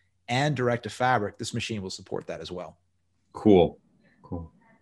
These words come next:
Speaker 2: And what's your favorite color and why? <laughs> That's our last question
Speaker 1: What's
Speaker 2: for
Speaker 1: my
Speaker 2: you.
Speaker 1: favorite color? Uh, my, my favorite color, this is gonna sound terrible. Uh, my favorite color since I was, as far back as I remember, has always been red. So
Speaker 2: Okay.
Speaker 1: no,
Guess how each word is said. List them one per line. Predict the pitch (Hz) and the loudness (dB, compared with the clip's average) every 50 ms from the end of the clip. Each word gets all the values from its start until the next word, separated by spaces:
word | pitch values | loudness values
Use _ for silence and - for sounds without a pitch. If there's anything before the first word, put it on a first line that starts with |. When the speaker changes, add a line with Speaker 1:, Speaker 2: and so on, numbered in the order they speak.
| _ _ _ - - _ _ _ _ _ - - _ _ _ - | _ _ _ -20 -20 _ _ _ _ _ -20 -20 _ _ _ 6
Speaker 2:
And | 117 127 123 | 8 8 10
what's | 135 143 143 | 10 8 8
your | 165 135 | 8 8
favorite | 156 156 151 147 - | 10 10 10 10 10
color | - 170 196 170 113 | 10 10 10 12 10
and | 104 107 | 10 10
why? | 131 156 135 - - - _ _ _ _ _ _ _ _ _ | 10 10 8 8 4 -6 _ _ _ _ _ _ _ _ _
<laughs> | - | 2
That's | 170 165 - 285 277 - - 214 - - - - - | 2 4 6 2 2 4 2 -2 0 2 2 4 8
our | 175 151 151 | 8 8 10
last | 147 143 139 139 - | 10 8 6 6 4
question | 151 143 139 - - 139 139 - - - - | 2 2 2 0 -4 -8 -6 -6 -8 -4 4
Speaker 1:
What's | 139 156 - | 4 8 10
Speaker 2:
for | - | 12
Speaker 1:
my | 160 | 12
Speaker 2:
you. | - - | 12 12
Speaker 1:
favorite | 165 170 160 | 10 10 8
color? | 165 170 170 165 - - - - - - - - - | 8 6 4 4 2 -12 -20 -20 -20 -16 -8 4 8
Uh, | 156 151 147 - | 8 8 8 10
my, | 156 160 156 160 | 8 8 8 10
my | 170 165 180 196 | 10 10 10 10
favorite | - 190 180 165 156 156 | 10 8 8 8 8 8
color, | - 160 156 151 147 151 151 | 8 8 10 10 10 8 8
this | 139 131 117 - | 6 4 2 2
is | 123 | 2
gonna | - 135 117 107 | 0 -2 -2 -2
sound | - 113 104 98 | -2 -2 -2 -2
terrible. | - - 76 85 82 80 87 92 - _ _ _ _ _ - | -4 -6 -8 -10 -10 -12 -16 -16 -16 _ _ _ _ _ -6
Uh, | - 87 87 87 92 | -2 -2 -2 -2 0
my | 98 101 | 0 2
favorite | 98 127 120 113 113 - | 6 6 8 8 8 6
color | - 127 123 117 113 110 | 6 6 6 6 6 4
since | - - 120 104 - | 4 2 2 2 2
I | 113 104 | 2 2
was, | 104 101 98 98 92 - - - - - _ _ _ _ - | 2 0 -2 -4 -4 -6 -6 -8 -14 -20 _ _ _ _ -8
as | - 113 107 - | -6 -4 -4 -4
far | - - 147 147 147 139 | -2 4 6 6 8 8
back | 135 127 117 | 6 4 2
as | 117 104 | 2 0
I | 113 | 0
remember, | 107 101 101 95 98 | 0 -2 -2 0 -2
has | 87 101 | -2 -2
always | 95 87 87 85 | -2 -2 -4 -4
been | - 87 87 | -4 -6 -4
red. | 90 82 73 80 - - _ - - - - _ _ _ _ _ | -4 -4 -4 -6 -8 -10 _ -20 -20 -20 -20 _ _ _ _ _
So | - - 95 92 87 85 85 - - 147 | -8 -2 -2 0 0 0 -2 -2 0 0
Speaker 2:
Okay. | 135 - - - _ _ _ - | 0 -2 -2 -10 _ _ _ 0
Speaker 1:
no, | 123 135 | 0 0